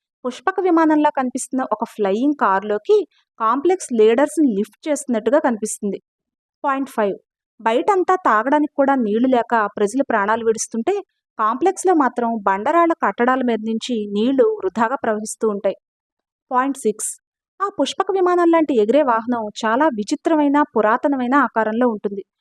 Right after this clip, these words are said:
అది తెరుచుకున్నప్పుడు ఒక పెద్ద సింహాసనంలాగా కనిపిస్తుంది. పాయింట్ సెవెన్. ఈ డిస్టోపియన్ ప్రపంచాన్ని ఒక నియంత పరిపాలిస్తున్నాడని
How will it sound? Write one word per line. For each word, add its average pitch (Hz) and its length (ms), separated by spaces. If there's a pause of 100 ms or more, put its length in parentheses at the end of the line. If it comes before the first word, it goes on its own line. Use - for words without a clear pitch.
(260)
అది 330 140
తెరుచుకున్నప్పుడు 277 800
ఒక - 240
పెద్ద 202 260
సింహాసనంలాగా 247 840
కనిపిస్తుంది. 208 580 (1400)
పాయింట్ 320 260
సెవెన్. 196 300 (340)
ఈ 415 100
డిస్టోపియన్ 392 600
ప్రపంచాన్ని 269 600 (160)
ఒక 311 120
నియంత 247 420
పరిపాలిస్తున్నాడని 240 880